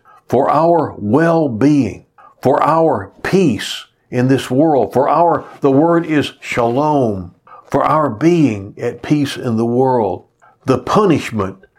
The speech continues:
that was, would be necessary for us to be set right with the world, it says in Scripture, "fell upon him, and by his scourging," by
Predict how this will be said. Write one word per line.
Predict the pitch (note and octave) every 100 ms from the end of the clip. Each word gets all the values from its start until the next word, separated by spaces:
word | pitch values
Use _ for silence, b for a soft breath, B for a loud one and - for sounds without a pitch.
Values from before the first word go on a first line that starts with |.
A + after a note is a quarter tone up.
| _ -
that | C3+ B2
was, | B2+ A#2+
would | B2+ B2+ B2 C#3 B2
be | C#3
necessary | C3 F3 F3+ A#2 G#2 - A#2 A2
for | G#2 - A#2 -
us | E3 F3 E3 - -
to | C3
be | A#2+ C#3
set | A2 - E3 D3+
right | A2 A2 C#3 D3+ C#3
with | C3 A#2+ -
the | B2
world, | A#2+ C#3+ B2+ G2+ G2 F2+ - _ _ _
it | A2+ A2+
says | - C#3+ C3+ C3
in | C3 A#2+
Scripture, | - - C#3 - - G#2+ F#2 _ _ _
"fell | - C#3+ D3 D3 C#3+ -
upon | B2 - C3 A#2+ A#2+ A2 G#2+ _
him, | - C#3 A2+ F#2 F2 E2 _ _ _ -
and | A2 G2+
by | F#2 B2+ D3+ D3+ C#3+ A#2
his | C#3 C#3 C3
scourging," | - - C#3+ C#3 C#3 G#2 F#2+ E2+ - _ _ _ -
by | G#2 C#3 D3+ D3 C#3+